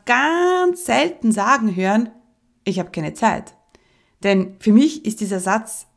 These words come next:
in sich ja schon ein Widerspruch oder es geht ja gar nicht, dass du keine Zeit hast, denn wir alle haben ja dieselbe Zeit. Ähm, jetzt diese Minute und diese Ku-, Sekunde ist für alle gleich da.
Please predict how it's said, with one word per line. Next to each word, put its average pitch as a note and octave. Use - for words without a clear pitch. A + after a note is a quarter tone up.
in C#4+
sich A#3
ja F#3+
schon G#3+
ein G3
Widerspruch G#3+
oder F3
es -
geht C4
ja G#3+
gar F3
nicht, F3+
dass F#3
du F#3
keine F#3+
Zeit F3+
hast, D#4
denn G#3
wir A3
alle A3+
haben A3+
ja A#3+
dieselbe A#3+
Zeit. -
Ähm, G#3
jetzt -
diese F4+
Minute D#4
und G#3
diese C#4+
Ku-, A3+
Sekunde B3+
ist E4
für C#4+
alle C#4
gleich A3
da. F#3